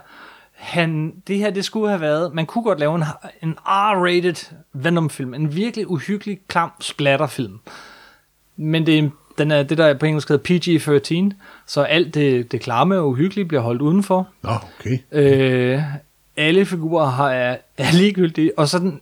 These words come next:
Speaker 1: enorm skiftende, den skifter fra, øh,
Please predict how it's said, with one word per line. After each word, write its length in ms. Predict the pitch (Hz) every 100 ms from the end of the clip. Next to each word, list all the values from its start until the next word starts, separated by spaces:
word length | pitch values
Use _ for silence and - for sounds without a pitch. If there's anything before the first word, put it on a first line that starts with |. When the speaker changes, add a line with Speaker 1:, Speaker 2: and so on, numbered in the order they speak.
| _
Speaker 1:
enorm 560 | 160 156 170 165 156 101 _ -
skiftende, 720 | - - - 220 - 196 147
den 160 | 151
skifter 380 | 151 - 202 214 175 - _
fra, 640 | - - 143 127 123 120
øh, 180 | 120 120